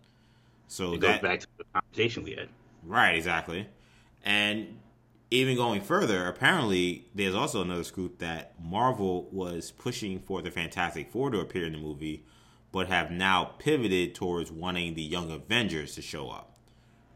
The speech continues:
Speaker 1: So this is the first time, I think, officially we're hearing Fox characters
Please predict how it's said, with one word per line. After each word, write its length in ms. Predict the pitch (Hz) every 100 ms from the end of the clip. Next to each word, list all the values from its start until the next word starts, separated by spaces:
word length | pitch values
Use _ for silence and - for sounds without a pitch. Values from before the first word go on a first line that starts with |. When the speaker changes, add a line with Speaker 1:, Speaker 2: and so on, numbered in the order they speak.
| - -
Speaker 1:
So 640 | - - 80 76 71 71 82
this 120 | 147
is 80 | 135
the 80 |
first 340 | 127 131 127 -
time, 360 | 131 123 107
I 80 | 90
think, 180 | 92 85
officially 460 | - 151 139 107 92
we're 220 | 104 104
hearing 440 | 110 113 90 80 - - _ _ _ _ - - - _ - - - - -
Fox 420 | - 139 131 -
characters 640 | - 120 113 98 95 90